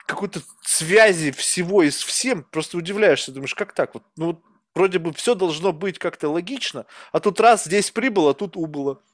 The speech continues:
И так всегда. Удивительно. Даже непонятно, вот, знаешь, вот это как бы прилетело, как вот, живёшь, живёшь, а ведь ещё, знаешь, когда ты как бы, ну вот ж-, живёшь, я ведь буквально сколько вот,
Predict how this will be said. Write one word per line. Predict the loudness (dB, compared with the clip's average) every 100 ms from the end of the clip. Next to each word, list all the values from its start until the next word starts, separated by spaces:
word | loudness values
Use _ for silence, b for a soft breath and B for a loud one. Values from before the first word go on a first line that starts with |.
| _ _ _ _ _ _
И | -2
так | -2 0
всегда. | -4 0 0 0 -4 _ _ B B B B B B B B B _
Удивительно. | -14 -12 -12 -16 -18 -20 _ _ _ _
Даже | -2 0
непонятно, | -2 0 2 2 0
вот, | -12 -10
знаешь, | -12 -2 -2 -2
вот | -8 -8
это | -4 -2 -2
как | -4 -4
бы | -4
прилетело, | -2 -2 0 2 4 4
как | 0 -2
вот, | -10 -14
живёшь, | -18 -16 -14 -6 -2 0 2 0
живёшь, | 0 0 0 0
а |
ведь | -4
ещё, | -2 0
знаешь, | 2 2 0
когда | -4 -2 -2
ты | -2 -4 B B B
как | -4 -4
бы, | -4 -4 b b b -20 -20 -14 -4
ну | -2
вот | -2
ж-, | -4 -6
живёшь, | -4 -2 0 0 -2 -12
я | -16 0 0
ведь | 0 -8 -20 -20
буквально | -18 -2 0 2 -2
сколько | -4 -6 -6
вот, | -10